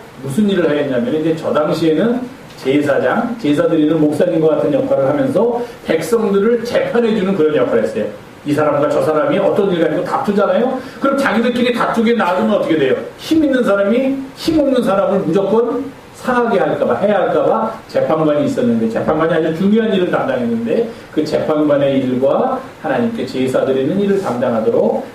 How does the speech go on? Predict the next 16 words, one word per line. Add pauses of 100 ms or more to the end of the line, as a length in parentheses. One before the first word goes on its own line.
하나님께서
사무엘을
저렇게 (240)
세워주셨고,
백성들이
사무엘을 (320)
따르면서 (240)
살다가 (440)
사무엘은
그렇게
끝까지
하나님의
말씀을
전하면서
살다가
나중에